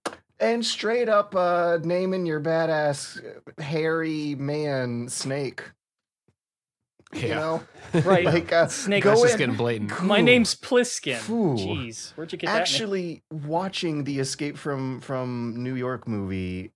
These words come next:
Speaker 1: as a Metal Gear Solid fan is such a trip every time.
Speaker 3: Right?
Speaker 1: It's like, whoa, whole, he, he, he really, he really didn't come up with this stuff in a vacuum. Wow.
Speaker 2: Yeah.
Speaker 3: You know, I, I kinda have to wonder, like, what is the most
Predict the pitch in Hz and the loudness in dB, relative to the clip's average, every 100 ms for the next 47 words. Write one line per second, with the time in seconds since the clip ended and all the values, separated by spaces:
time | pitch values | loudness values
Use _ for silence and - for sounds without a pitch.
0 | - 120 135 139 131 123 120 113 120 113 | -6 -4 -2 -2 -4 -4 -6 -4 -4 -4
1 | 110 101 90 87 - 160 165 110 - - | -4 -4 -4 -6 -6 -6 -6 -8 -8 -10
2 | 110 98 80 - - 170 143 117 92 107 | -6 -6 -6 -10 -8 -8 -6 -8 -8 -6
3 | 104 92 82 87 104 _ 143 175 254 302 | -4 -6 -8 -12 -14 _ -2 4 4 4
4 | 294 156 135 - 135 131 151 156 135 117 | 2 -2 -2 -4 -8 -2 2 4 4 2
5 | 95 92 143 165 151 - _ - - 226 | -2 -2 -2 -2 -4 -10 _ -12 -4 -2
6 | 202 175 202 196 185 - - - - 196 | -2 -4 -4 -4 -4 -6 -10 -16 -10 -6
7 | 185 196 190 170 135 117 - _ _ - | -2 0 0 -2 -4 -8 -12 _ _ -20
8 | - - 226 226 214 185 190 156 - 165 | -12 -4 0 2 2 2 0 -2 -2 0
9 | 180 175 139 139 127 - 131 147 110 110 | 0 0 -4 -2 -2 0 0 0 -4 -2
10 | 147 143 123 95 110 165 135 104 90 98 | -2 -2 -6 -8 -4 -2 -2 -2 -4 -8
11 | 104 _ 120 110 101 92 - - 240 254 | -12 _ -6 -2 -2 -6 -12 -8 0 2
12 | 262 233 254 202 220 226 214 202 175 170 | 4 4 2 2 0 0 0 0 -2 -2
13 | 180 165 139 135 131 147 147 170 180 156 | -2 -2 0 -2 -4 -6 -2 0 0 -2
14 | 156 147 143 139 - - | -4 0 0 -2 -6 -12